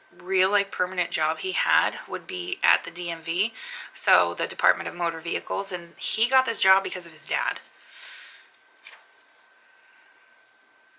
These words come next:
Like, I, he, so, thankfully his dad got him this job.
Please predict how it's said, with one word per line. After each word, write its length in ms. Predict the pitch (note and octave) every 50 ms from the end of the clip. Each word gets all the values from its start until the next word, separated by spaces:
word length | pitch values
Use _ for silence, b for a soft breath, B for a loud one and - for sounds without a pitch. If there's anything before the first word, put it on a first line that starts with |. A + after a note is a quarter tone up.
| _ _ _ _ _ _ _ _ _ _ _ _ _ _ _ _ _ _ _ _ _ _ - -
Like, 240 | F3+ F3 F3 - - - - - - - _ _ _ _ _ _ _ _ _ _ _ _ _ _ _ _ b b b b b b b _ _ _ -
I, 160 | - - - - - B B B B B B B -
he, 440 | - - - A#3+ A#3+ A#3 A3+ - - -
so, 320 | - - A#3 A3+ G#3+ G3 F3 B B B B B B B B B B B B B _ _ _ _ _ _ _ _ _ _ _ B B B B B B B B B B B B B
thankfully 500 | - - A#3 B3 A#3+ - C#4 C4+ B3+ A#3+
his 120 | A#3+ G#3+ -
dad 240 | G3 F#3 - - F3
got 140 | F3 E3+
him 80 | E3+ E3+ E3+ E3+
this 140 | - - -
job. 520 | - - F#3+ G#3+ A#3 B3 B3+ B3+ C4 C4